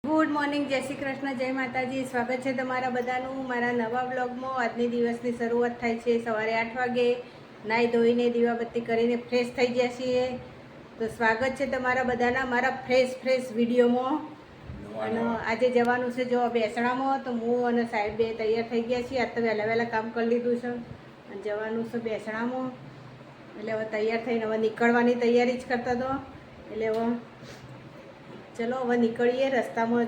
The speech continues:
Speaker 1: છીએ, સાહેબને જય શ્રી કૃષ્ણ ક-, રસ્તામાં જઈને પછી મળીશું. રસ્તામાં છીએ ને, હજુ તો ઘેર જ છીએ. રસ્તામાં જઈને મળીશું, ઊભા રહીશું તો, નકર પછી ડાયરેક્ટ જ. એટલે સારું, ચલો, હવે થોડી વાર રહીને મળીએ.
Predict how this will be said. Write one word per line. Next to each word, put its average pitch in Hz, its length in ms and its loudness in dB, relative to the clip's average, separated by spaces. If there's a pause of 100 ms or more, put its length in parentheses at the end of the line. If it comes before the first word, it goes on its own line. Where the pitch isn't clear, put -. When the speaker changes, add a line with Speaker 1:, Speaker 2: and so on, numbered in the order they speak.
Speaker 1:
છીએ, 240 280 2 (240)
સાહેબને 220 340 2
જય 226 140 4
શ્રી 226 160 -2
કૃષ્ણ 226 380 -2
ક-, 214 240 -2
રસ્તામાં 233 500 2
જઈને 240 200 6
પછી 240 200 0
મળીશું. 262 560 2 (460)
રસ્તામાં 240 420 2
છીએ 262 180 2
ને, 302 180 6
હજુ 240 120 2
તો 262 80 4
ઘેર 240 240 6
જ 277 80 6 (100)
છીએ. 247 280 4 (640)
રસ્તામાં 240 420 2
જઈને 247 240 4
મળીશું, 294 600 0
ઊભા 226 240 4
રહીશું 240 360 4
તો, 262 80 4 (120)
નકર 247 280 0
પછી 233 160 2
ડાયરેક્ટ 240 440 4
જ. 247 160 2 (880)
એટલે 220 160 -6 (100)
સારું, 233 400 0
ચલો, 247 240 4 (160)
હવે 254 120 -4
થોડી 247 280 4
વાર 247 120 8
રહીને 233 280 6
મળીએ. 208 280 -2